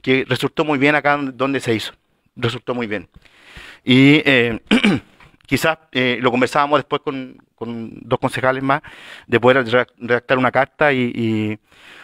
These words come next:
un, un documento, ¿no es cierto?, donde pudiéramos pedir, no sé, lo podíamos hacer quizás a través de la Comisión de Infraestructura, poder tener gradería para la gente que está al costado, que está al frente, <clears throat> hacerlo con tiempo,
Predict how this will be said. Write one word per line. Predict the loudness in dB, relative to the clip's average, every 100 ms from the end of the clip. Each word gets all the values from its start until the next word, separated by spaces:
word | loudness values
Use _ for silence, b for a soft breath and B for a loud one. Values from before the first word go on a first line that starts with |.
| B
un, | -2 0 -2 -4
un | 0
documento, | 2 2 0 0
¿no | -2
es |
cierto?, | -2 -2 2
donde | 2 2
pudiéramos | 4 2 2 0
pedir, | 2 2 2 -6 _ _ _ _ _ _ _ _ _ -10
no | -2
sé, |
lo | 0
podíamos | 4 2 2
hacer | -4
quizás | -6 0 0
a | 0
través | 0 2
de | 4
la |
Comisión | 2 2 -2 0
de |
Infraestructura, | -2 -4 -10 -6 2 2 2 B B B B B B
poder | 2 2
tener | 2 2 2
gradería | 2 2 0 0 -6 _
para | -6 -6
la |
gente | -4 -6 -6
que | -8
está | -2 -4
al | -4
costado, | -12 -4 -4 -4 -8 _
que | -18
está | -12
al |
frente, | -4 -6 -6 -20 _ b b b b
<clears throat> | 0 2 2 -2 _ _
hacerlo | -6 -2 0
con | 0 -2
tiempo, | -2 -2 -4 -12